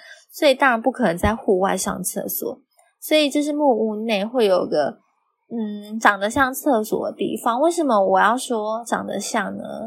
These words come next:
因为它真的还有看起来像是坐式马桶的地方。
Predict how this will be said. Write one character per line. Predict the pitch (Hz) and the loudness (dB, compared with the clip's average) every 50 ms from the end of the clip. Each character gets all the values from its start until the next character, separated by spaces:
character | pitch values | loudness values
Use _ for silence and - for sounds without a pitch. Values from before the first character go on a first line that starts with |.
| 247 - _ _ _ _ _ _ _ - | -14 -16 _ _ _ _ _ _ _ -8
因 | 359 359 | -4 -2
为 | 370 370 | -2 -2
它 | 370 359 349 | 0 0 0
真 | 320 - 311 311 302 | 2 2 0 2 2
的 | 285 262 | 0 2
还 | 254 240 202 | 2 2 2
有 | 208 196 | 2 2
看 | 202 - 277 240 233 | 0 -2 -4 -4 -4
起 | - 208 | -4 -4
来 | 180 180 | -4 -4
像 | - 220 214 220 | -4 -4 -4 -4
是 | 226 220 | -6 -8
坐 | 220 - 254 202 190 | -4 0 0 2 2
式 | 202 - - 190 - | 0 -2 -4 -4 -4
马 | - - - - | -4 -4 -4 -2
桶 | 214 214 - | -4 -4 -6
的 | - - - | -6 -8 -6
地 | - - - 214 | -6 -6 -6 -6
方。 | - - - - - | -4 -2 -2 -2 -4